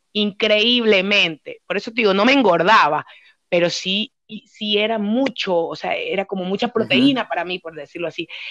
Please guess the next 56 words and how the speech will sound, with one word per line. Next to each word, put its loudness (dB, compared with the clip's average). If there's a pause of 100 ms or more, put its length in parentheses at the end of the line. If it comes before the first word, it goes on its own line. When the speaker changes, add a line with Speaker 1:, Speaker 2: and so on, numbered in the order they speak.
(120)
Speaker 1:
Era -2
como -4
mucha -4
pulpa 2
para -6
mí. -4 (280)
Y -2
sí 0
hay 2
personas -2
que -2
comen 0
guineo 2
y -2
que -2
a -2
lo -4
mejor -4
no 0
les 2
venía 2
como 2
a 2
mí, 2 (260)
y -2
sí 0
las 4
engorda. -2
O -20
sea, -2
y 2
aparte 0
porque -8
es -10
súper -4
dulce. -4
No, -2
no, 0
no. -8 (520)
Es 0
bueno 4
por 2
muchas -2
cosas, -2
tiene -4
su -4
potasio, -4
pero 0
hay 0
personas -2
que -2
tienen -2
que -2
manejar -2
esa -2
fruta, -14